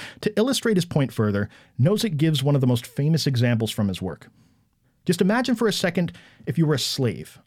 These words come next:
under the control of a brutal slave master that abuses you and treats you like dirt. Now,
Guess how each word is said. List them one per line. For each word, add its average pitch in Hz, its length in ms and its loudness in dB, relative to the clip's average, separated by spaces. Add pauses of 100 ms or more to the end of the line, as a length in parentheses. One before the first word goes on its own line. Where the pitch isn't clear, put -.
under 185 180 4
the 185 80 0
control 147 460 2
of 117 80 2
a 113 40 2
brutal 143 460 2
slave 123 380 0
master 101 420 -2 (220)
that 139 100 0
abuses 127 580 2
you 131 140 2
and 113 100 2
treats 120 280 -2
you 117 80 2
like 101 220 -2
dirt. 80 260 -8 (760)
Now, 156 240 0